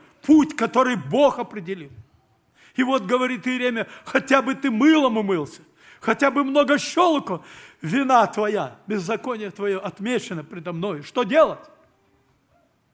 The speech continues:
В третьей главе этой же книги Иеремия говорит Господь следующие слова. Двенадцатый стих третьей главы,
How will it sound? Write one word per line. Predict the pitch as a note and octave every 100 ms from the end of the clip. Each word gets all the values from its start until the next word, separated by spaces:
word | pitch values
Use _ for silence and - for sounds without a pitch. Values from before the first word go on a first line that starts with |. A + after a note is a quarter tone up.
| _ _ _ _ _ _ _
В | _
третьей | E3 E3 E3+ E3+
главе | E3 E3+ F3+ F3 D3 _ _ _ _ _ _ _ _
этой | G3+ G3 - E3
же | C3+ D#3+ B2+ - _ _ _ -
книги | D#3 F3 E3+ D#3
Иеремия | D#3+ D#3+ E3+ E3+ D#3 C#3 - _ _ _ -
говорит | C3+ D#3 D#3 C#3+
Господь | B2 C#3 - D3+ C3+
следующие | - C#3+ C#3 C3 - C#3
слова. | A#2+ C#3+ C3+ C#3 A#2 - _ - - - _ _ _ _ _ _ _ _ _ _ _ _ _ _ _ _ _ _ _ _ -
Двенадцатый | C3 F3+ G3 F3 - - E3
стих | - G3 F3 - -
третьей | - D#3+ D#3 E3
главы, | D3 C#3+ D#3 D#3 A2+